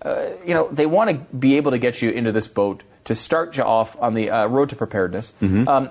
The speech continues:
Speaker 1: and we've been giving you offers like that for a while now. "Hey, here's a three-day supply of food. Here's a week's supply of food. Get
Speaker 2: Sort
Speaker 1: yourself
Speaker 2: of
Speaker 1: started."
Speaker 2: starter kits.
Speaker 1: Yeah, get yourself started.
Speaker 2: Yeah.
Speaker 1: Uh, and we were in a meeting with, uh, the guys at My Patriot Supply, and, and we were talking about it,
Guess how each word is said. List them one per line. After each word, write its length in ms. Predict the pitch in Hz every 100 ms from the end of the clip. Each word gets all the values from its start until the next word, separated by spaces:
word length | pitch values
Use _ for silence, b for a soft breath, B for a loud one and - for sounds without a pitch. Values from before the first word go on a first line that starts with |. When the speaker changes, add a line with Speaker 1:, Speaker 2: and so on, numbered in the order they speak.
| -
Speaker 1:
and 260 | 156 151 156
we've 120 | 196
been 280 | 202 196 175
giving 240 | 233 262
you 120 | 190
offers 320 | 165 - 143 127
like 240 | 147 151
that 180 | 123 101
for 200 | - 170
a 60 |
while 380 | 175 190 131 95
now. 240 | 90 90 95
"Hey, 300 | 123 113 104
here's 340 | 110 110 107
a 120 | 104
three-day 480 | 101 117 113 107 101
supply 320 | - 101 104
of 80 | 98
food. 260 | - 175 156
Here's 180 | 127 113
a 20 |
week's 260 | 107 120 -
supply 280 | 113 117 104
of 80 |
food. 240 | - 196 170
Get 100 | 196
Speaker 2:
Sort 200 | 185 254
Speaker 1:
yourself 40 |
Speaker 2:
of 60 | 123
Speaker 1:
started." 400 | - 233 240 139
Speaker 2:
starter 180 | 127 110
kits. 400 | - 76 - -
Speaker 1:
Yeah, 80 | 415
get 40 | 185
yourself 200 | 175 180
started. 260 | - 131 92 -
Speaker 2:
Yeah. 220 | - 71 - -
Speaker 1:
Uh, 220 | 190 196
and 220 | 190 185
we 100 | 196
were 60 | 240
in 60 | 220
a 40 |
meeting 220 | 196 185
with, 180 | 165 139
uh, 100 | 117 127
the 120 | 127
guys 180 | 123 120
at 60 |
My 100 | 120
Patriot 280 | 113 117 117
Supply, 240 | - 120
and, 140 | 117 -
and 220 | - 127 127
we 60 |
were 40 | 139
talking 320 | 208 214 170
about 280 | 131 113 110
it, 180 | 110